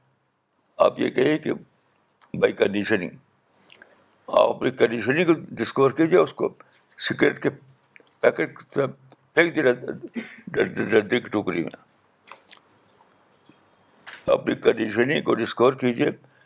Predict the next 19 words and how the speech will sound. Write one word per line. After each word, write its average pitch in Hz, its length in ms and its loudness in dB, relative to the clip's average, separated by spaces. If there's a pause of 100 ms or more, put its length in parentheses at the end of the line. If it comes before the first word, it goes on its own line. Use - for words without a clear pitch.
(160)
اور - 180 -2
اس - 80 -8
کنڈیشننگ 139 600 0
کو 117 200 6
آپ - 140 -4 (1900)
لٹر 131 320 2
بن 139 280 0
میں 127 100 2 (520)
پھینک 143 220 0
دیجیے۔ - 240 -10 (1500)
یہی 127 220 2
حل 107 160 4
ہے، - 60 2
اور - 140 6
کوئی - 260 -2
حل 120 140 0
دوسرا - 300 -2
ہے - 60 -2
نہیں۔ - 300 -14